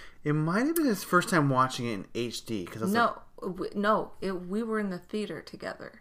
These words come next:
Speaker 1: The Sintopia.
Speaker 2: And he,
Speaker 1: Right?
Speaker 2: it was his at least second time watching it. 'Cause I saw it way later. He watched it with
Speaker 1: That's
Speaker 2: me.
Speaker 1: nuts.
Speaker 2: He was crying. I said, "Evan, what are you crying about?" He said,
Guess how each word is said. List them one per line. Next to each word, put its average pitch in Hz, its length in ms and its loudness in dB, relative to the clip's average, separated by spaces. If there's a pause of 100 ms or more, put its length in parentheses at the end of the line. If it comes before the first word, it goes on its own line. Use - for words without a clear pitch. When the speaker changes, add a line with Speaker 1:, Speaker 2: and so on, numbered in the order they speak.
Speaker 1:
The 139 80 -4
Sintopia. 143 520 0 (360)
Speaker 2:
And 190 180 -2
he, 233 440 -4
Speaker 1:
Right? 175 420 2
Speaker 2:
it 196 160 -2
was 190 220 -6
his 190 420 -6
at 180 200 -4
least 220 440 -4
second 190 380 -6
time 110 380 -6 (1000)
watching 175 460 -2
it. - 80 -16 (640)
'Cause 208 160 0
I 214 120 4
saw 254 240 4
it - 80 0
way 185 160 0
later. 170 320 -2
He - 240 -6
watched 226 340 0
it - 140 -8
with 226 160 0
Speaker 1:
That's 185 320 10 (240)
Speaker 2:
me. 139 120 2
Speaker 1:
nuts. 143 160 10
Speaker 2:
He 302 60 4
was 302 200 2
crying. 240 720 0 (800)
I 214 120 2
said, 220 340 -4
"Evan, 214 500 -2
what 202 340 -4
are 269 40 -6
you 269 180 -6
crying 185 500 -6
about?" 156 400 -8
He 180 120 -6
said, 185 360 -6